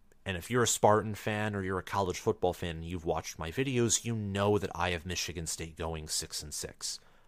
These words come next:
four and five in conference. So their record will be closer to the twenty twenty-two season, but their performance will be closer to the twenty-one season,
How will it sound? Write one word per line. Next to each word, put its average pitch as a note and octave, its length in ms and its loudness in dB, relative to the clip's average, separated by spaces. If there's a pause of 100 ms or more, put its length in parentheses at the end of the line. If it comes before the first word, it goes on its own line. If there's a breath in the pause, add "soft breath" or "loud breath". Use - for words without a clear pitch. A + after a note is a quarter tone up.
(180 soft breath)
four F2+ 280 2
and D#2 100 -4
five D#2 260 -8
in C#2+ 60 -16
conference. - 640 -4 (440 soft breath)
So - 140 -2
their A#2+ 160 4
record G2+ 680 -2 (440)
will G2+ 140 4
be G2 140 0
closer F2 640 0 (1040)
to F#2+ 100 2
the F2+ 80 4
twenty G2 280 0
twenty-two F2 420 -2
season, D2+ 500 -6 (360 soft breath)
but G#2+ 120 2
their G#2+ 80 4
performance G#2 920 0
will F#2+ 80 0
be F2+ 120 -4
closer F#2 420 2
to E2 60 0
the D#2+ 120 -6
twenty-one G#2+ 560 -2
season, - 420 -4